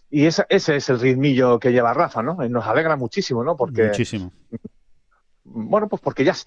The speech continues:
Speaker 1: ya está metido ahí, ¿no? Como él hace las cosas también, es verdad que tuvo un, un sábado muy malo, ¿no? Iba líder.
Speaker 2: Sí.
Speaker 1: Eh,
Speaker 2: Sí, no
Speaker 1: pero
Speaker 2: entró nada, fue,
Speaker 1: eso.
Speaker 2: fue un, un sábado aciago en los,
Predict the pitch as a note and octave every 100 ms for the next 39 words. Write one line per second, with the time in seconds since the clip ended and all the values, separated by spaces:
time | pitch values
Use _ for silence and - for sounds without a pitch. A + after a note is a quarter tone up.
0 | _ C#3+ F#3 F#3+ E3+ D3 C3 A2 A2+ D3
1 | C#3+ F#3+ F3 E3+ C#3+ F3 - - D#3+ G#3+
2 | A3+ G3+ C#3 C#3 D3+ D3+ D#3 D3 C#3 C3
3 | _ _ _ - C3 C#3+ C3+ B2+ C3 D#3+
4 | G3+ G3 F#3 G3 F#3 D3 C3+ F#3+ F#3+ F#3+
5 | - C#3+ C3 E3 _ A#2 A#2 A2+ A2 -
6 | _ - C#3 C3+ C3 C#3 B2+ C#3+ C#3 G2+
7 | G#2+ B2 A2 - C3 C3+ C#3 B2+ D3 C3+
8 | B2 C#3+ C#3+ C3 - C#3 C#3 B2 A#2+ A#2+
9 | A#2+ -